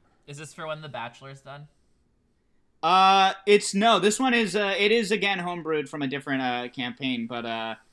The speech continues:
Speaker 2: it's, uh, you know, taking a, a pre-existing game and adapting it, and, uh, that's gonna maybe show up on this pod? Maybe?
Speaker 1: Oh, good luck. Good luck. Uh,
Speaker 2: Get ready, listener.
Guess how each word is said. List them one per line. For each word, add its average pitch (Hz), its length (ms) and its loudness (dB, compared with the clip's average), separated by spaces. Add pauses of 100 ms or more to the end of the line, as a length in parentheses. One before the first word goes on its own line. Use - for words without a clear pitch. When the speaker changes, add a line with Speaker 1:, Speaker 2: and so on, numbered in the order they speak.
(120)
Speaker 2:
it's, 139 200 -8
uh, 160 60 -2
you 143 240 -2
know, 117 260 -6
taking 151 540 -6
a, 127 520 -4
a - 60 -20
pre-existing 135 480 -8
game 123 180 -6
and 120 120 -8
adapting 120 460 -8
it, 113 200 -12
and, 120 280 -8
uh, 117 120 -8
that's 131 240 -8
gonna 123 400 -6 (320)
maybe 349 400 -4 (300)
show - 280 -8 (180)
up 508 80 -12
on 494 180 2
this 494 100 -8
pod? 539 340 -6 (1700)
Maybe? 392 300 -6
Speaker 1:
Oh, - 60 -20
good 123 180 -16
luck. 113 360 -12
Good 160 340 -12 (120)
luck. 101 380 -18 (400)
Uh, - 260 -4
Speaker 2:
Get 208 140 0
ready, 226 480 0
listener. 165 680 -4